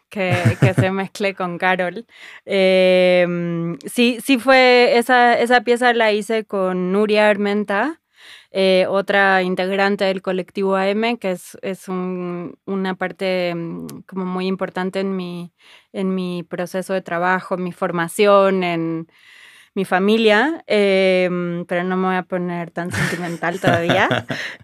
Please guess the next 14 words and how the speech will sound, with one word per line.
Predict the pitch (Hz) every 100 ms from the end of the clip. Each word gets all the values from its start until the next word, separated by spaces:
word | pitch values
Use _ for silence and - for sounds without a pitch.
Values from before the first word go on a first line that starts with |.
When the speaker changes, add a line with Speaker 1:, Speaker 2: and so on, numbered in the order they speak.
| -
Speaker 1:
Eh, | 226 214 202 202
pero | 214 233
bueno, | 240 254 233
Nur, | 254 269 269 285 269 - _ _ -
Nur | 254 262 247
fue | 277
la | 262 240
que | 240
trajo | 220 233 233
la | 202 190
referencia | 190 180 185 185 185 185 180
de, | 170 165 165 -
de | 190 180
Carol. | 180 170 160 156